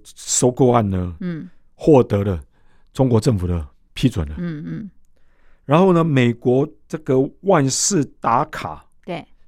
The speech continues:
Speaker 1: 就 Mastercard，
Speaker 2: 嗯。
Speaker 1: 哎，也当天他董事长嘛，
Speaker 2: 嗯。
Speaker 1: 当天也有出席晚宴之后，
Speaker 2: 嗯。
Speaker 1: 隔没有多久，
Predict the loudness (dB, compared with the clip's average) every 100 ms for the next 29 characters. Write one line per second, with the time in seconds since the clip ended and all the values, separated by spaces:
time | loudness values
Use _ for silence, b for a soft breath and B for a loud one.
0 | _ _ -2 0 2 0 0 -2 0 -2
1 | -2 -4 -8 -8 -10 -16 _ _ _ _
2 | _ _ -2 2 2 -2 _ _ 0 4
3 | 4 4 0 2 0 0 -2 -2 -4 -4
4 | -4 -4 -4 -6 -8 -14 -8 -2 2 2
5 | 2 2 0 -4 -2 -2 0 -2 -2 -4
6 | -4 -6 -10 -10 -14 -20 _ -20 _ _
7 | _ 0 4 6 4 4 2 0 -6